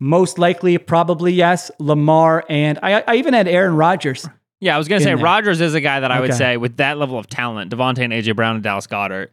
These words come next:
Speaker 1: Great
Speaker 2: Like,
Speaker 1: offensive
Speaker 2: Rodgers,
Speaker 1: line. Yeah.
Speaker 2: yeah, that's top eight. Okay, so that right there is how many guys? That's
Speaker 1: All
Speaker 2: eight
Speaker 1: right, so we
Speaker 2: guys?
Speaker 1: have, we have eight, and that's, that's actually where I landed, eight. Now, there are other guys, I, I don't know, do you wanna make a case for Matthew Stafford, for Deshaun Watson,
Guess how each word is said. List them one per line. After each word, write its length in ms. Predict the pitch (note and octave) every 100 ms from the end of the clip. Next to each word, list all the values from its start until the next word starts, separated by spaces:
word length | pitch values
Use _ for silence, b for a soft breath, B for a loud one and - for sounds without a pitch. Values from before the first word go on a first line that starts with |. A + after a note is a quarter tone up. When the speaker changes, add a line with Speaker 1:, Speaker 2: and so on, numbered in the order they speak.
| _ _ -
Speaker 1:
Great 220 | D#3 D#3+
Speaker 2:
Like, 120 | E3
Speaker 1:
offensive 340 | - D#3+ D3+ C3
Speaker 2:
Rodgers, 20 |
Speaker 1:
line. 500 | D3 C#3 C#3 C#3 D3
Yeah. 180 | D3 C#3+
Speaker 2:
yeah, 180 | A2+ G#2
that's 260 | A2+ A#2 -
top 280 | - G2+ G2
eight. 180 | F#2 - _ _ -
Okay, 280 | C3 A#2+ G2+
so 140 | - B2+
that 240 | D3 F#3
right 140 | F3+ D#3+
there 120 | D3
is 80 | B2
how 100 | C3+
many 200 | B2+ A#2
guys? 360 | A2 G2 F#2 F#2+
That's 300 | A#2+ - D#3+
Speaker 1:
All 80 |
Speaker 2:
eight 40 | D3+
Speaker 1:
right, 120 | C3+
so 120 | C#3+ D#3+
we 120 | G#3
Speaker 2:
guys? 20 |
Speaker 1:
have, 280 | A3 G3+ - _ -
we 240 | F3 A3 A#3+
have 260 | A3 F3+ -
eight, 280 | F#3+ D3+ -
and 160 | D3+ F3
that's, 240 | G#3 -
that's 300 | F#3+ A3+ B3
actually 300 | A#3+ - F#3+
where 220 | D#3 F3
I 120 | F3 D#3+
landed, 460 | D#3 D3 C3 B2+ E3+
eight. 220 | D3+ C3+
Now, 380 | C#3 C3+ C3 - b _ _
there 140 | C#3 C#3+
are 40 |
other 180 | F3+ A3+
guys, 320 | D#3+ D3 C#3+ -
I, 240 | D3+ D#3+
I 20 | D3+
don't 120 | D3
know, 240 | E3 F#3
do 100 | C#3+
you 80 | C#3+
wanna 180 | C#3+ C#3
make 180 | C#3 -
a 60 |
case 260 | - D3 D3
for 100 | C#3+
Matthew 360 | C3+ C3 - C3
Stafford, 580 | - F#3 F#3 G3 F#3+ - b -
for 100 | C#3
Deshaun 380 | C3 D3+ C#3 B2+
Watson, 640 | D#3+ F#3 - F#3+ F3+